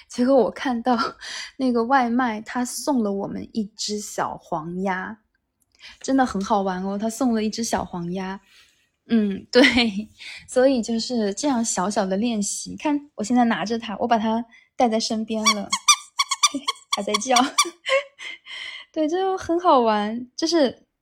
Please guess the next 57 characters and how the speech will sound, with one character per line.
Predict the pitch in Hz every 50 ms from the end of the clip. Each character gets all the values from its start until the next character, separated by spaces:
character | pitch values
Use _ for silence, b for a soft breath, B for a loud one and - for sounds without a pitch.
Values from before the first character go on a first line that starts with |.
| _ _
像 | - - 381 349 311
这 | 330
样 | 339 302
的 | 262
小 | 254 - - 196
练 | 196 226 233 226
习 | 220 - 202
可 | 202 - 254
以， | 233 220 208 - _ _ _ _ -
可 | -
以 | 269
多 | 277 - 269 277
做 | 277 - 302
做 | 269 - 214 208
看。 | 208 - - - - 233 B B B B B B
所 | - -
以 | 285 285 262 233 - - _ _ _
我 | 226 226
觉 | 208 233
得 | 269
可 | 277 - - - 202
视 | - - 254
化 | 240 254 240
是 | 220 226
非 | 220 - 285
常 | 285 285 254 214 214
重 | - - 285 240
要 | 214 208 -
的 | - -
哈， | 190 - - - 226 214 202
就 | - 202
是 | 196 214
我 | 208 208 -
的 | - 196
梦 | 208 220 233 226
想 | - 214 196 196
版 | 202 208 196 196
也 | 190 190
是 | - - 214 208 202 202 B B B B B B
用 | _ 247 233
可 | 220 - 180
视 | - -
化 | 208 247 226
的 | 208 208
形 | 202 - 196 196 -
式 | 196 - - 247 233
去 | - - 233
做。 | 214 - - 262 240 - - b b b b b b b b b _ _
嗯， | 220 226 220 214 208
你 | 208
尽 | 202 - 339 349
可 | 339 294 254
能 | 202 185 175 180
的 | 202 220
就 | 220 - 247
是 | 233 - - 254 240 226
去 | 240 - - - 262 247 240 233 -